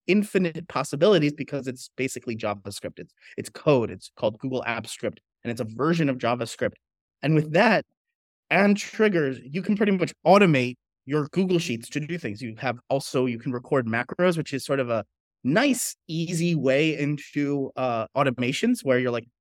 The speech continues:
"Oh, I'm gonna record what I do, the actual key pressing I do, and I can play that over and over and over again." So you have these, like, different layers of,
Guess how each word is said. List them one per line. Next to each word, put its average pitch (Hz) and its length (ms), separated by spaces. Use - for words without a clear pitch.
"Oh, 147 120
I'm 147 140
gonna 180 140
record 151 360
what 123 220
I 113 140
do, 131 200
the 135 220
actual 117 540
key 117 360
pressing 117 380
I 127 140
do, 151 240
and 131 80
I 123 80
can 120 160
play 123 140
that 120 180
over 123 340
and 113 80
over 120 220
and 110 80
over 117 200
again." 180 340
So 175 140
you 175 120
have 202 280
these, 214 180
like, 170 240
different 196 560
layers 131 640
of, 117 400